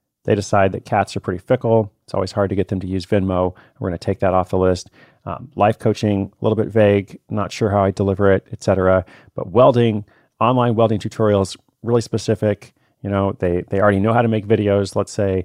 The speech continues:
They've thought a lot about this product and packaging, and they're excited about it. I think you probably understand how it works. It's pretty simple. Like I said,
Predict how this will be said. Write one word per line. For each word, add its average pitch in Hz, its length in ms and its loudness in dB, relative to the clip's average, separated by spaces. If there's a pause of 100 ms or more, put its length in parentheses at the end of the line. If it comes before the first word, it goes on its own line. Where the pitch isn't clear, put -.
(160)
They've - 140 -14
thought 107 180 4
a 98 40 2
lot 98 120 2
about 98 180 0
this 104 140 -6
product 95 380 -2
and 92 100 -6
packaging, 92 500 -4 (360)
and 98 200 -4
they're 123 120 0
excited 175 340 2
about - 180 -2
it. - 180 -20 (1300)
I - 40 -20
think 143 140 -6
you 107 60 -8
probably 156 240 2
understand 113 380 0
how 104 120 2
it 104 80 0
works. 92 220 -2
It's - 100 -12
pretty 131 180 -2
simple. 101 300 -2
Like 92 160 2
I 98 40 -6
said, 90 280 0